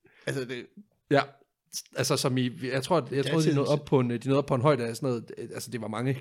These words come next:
Speaker 2: det var fjorten kilometer eller sådan, det er fuldstændig sindssygt.
Speaker 1: Hold da kæft.
Speaker 2: I en, øh, i en luftballon, ja. Øhm, en stor del af den mandlige, øh, del af Picard-familien var involveret i ballonflyvning og i mange forskellige typer naturvidenskab. Øh, men Jacques, han valgte at gå en anden vej. Altså sønnen her, som det handler om.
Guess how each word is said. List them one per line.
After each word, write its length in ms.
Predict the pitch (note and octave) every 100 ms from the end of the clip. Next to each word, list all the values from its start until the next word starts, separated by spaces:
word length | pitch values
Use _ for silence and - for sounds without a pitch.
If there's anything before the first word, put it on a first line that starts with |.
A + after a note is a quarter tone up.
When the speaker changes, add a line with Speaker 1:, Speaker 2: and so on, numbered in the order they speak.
| -
Speaker 2:
det 80 | B2
var 60 | G#2+
fjorten 260 | C3+ C3
kilometer 260 | B2+ A#2+ B2
eller 120 | B2
sådan, 180 | B2+ A#2
det 80 | A2
er 100 | -
fuldstændig 320 | - - A#2+
sindssygt. 280 | A#2+ - -
Speaker 1:
Hold 180 | - C3
da 120 | F3+
kæft. 300 | D#3+ B2+ D#3+ -
Speaker 2:
I 60 |
en, 180 | C3 B2+
øh, 220 | A#2+ B2 A#2+
i 60 | B2
en 80 | A#2+
luftballon, 380 | C#3 B2 A2+
ja. 100 | A#2 B2 - _ _ _ _ _ -
Øhm, 420 | C#3+ C#3+ C#3 C#3+ C#3+ - -
en 60 | E3
stor 280 | - B3+ F#3
del 220 | G#3+ -
af 80 | B2+
den 120 | C#3+
mandlige, 400 | D3+ G3+ E3 A#2+
øh, 280 | B2 A#2+ A#2
del 120 | D#3
af 80 | A2
Picard-familien 680 | - D#3 D#3+ C#3+ B2 A2+ A2
var 220 | B2 -
involveret 400 | C3+ C3+ D#3+ F#3+
i 20 | -
ballonflyvning 680 | B2+ E3+ G3+ D#3 D3+ C#3+ -
og 140 | C3+ C#3+
i 180 | C#3 -
mange 200 | C#3 E3+
forskellige 440 | F3 - A3 D3+
typer 340 | - C3+ A#2+ A#2
naturvidenskab. 720 | C3+ G#3 A#2+ G#2 - A2 - _ _ - - _ -
Øh, 480 | C#3 C#3 C3+ C3 B2+
men 220 | B2 C#3+
Jacques, 420 | C3 F#3+ G#3 - -
han 240 | - F3
valgte 140 | F3
at 60 | F#3
gå 80 | D3+
en 60 |
anden 140 | B2+ C3
vej. 120 | A2 - _ _ -
Altså 180 | G#2+ A#2
sønnen 220 | C#3 A#2+
her, 100 | A2
som 160 | G2 G#2
det 100 | G2+
handler 220 | A2+
om. 100 | A2+